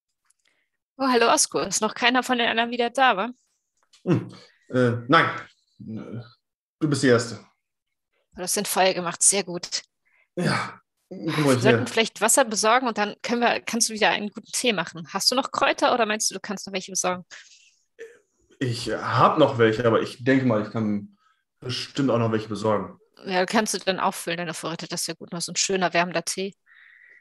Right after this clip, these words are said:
Speaker 2: Ich denke mal, da wird sie was machen lassen. Ich frag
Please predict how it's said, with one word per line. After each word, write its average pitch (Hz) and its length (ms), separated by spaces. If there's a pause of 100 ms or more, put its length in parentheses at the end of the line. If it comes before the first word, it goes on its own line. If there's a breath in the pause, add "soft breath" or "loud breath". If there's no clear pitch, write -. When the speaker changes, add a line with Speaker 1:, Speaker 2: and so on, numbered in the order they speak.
(1600 loud breath)
Speaker 2:
Ich 151 120
denke 143 160
mal, 123 80
da 117 140
wird 113 100
sie 110 60
was 107 140
machen 104 180
lassen. 95 340
Ich - 260 (240)
frag - 640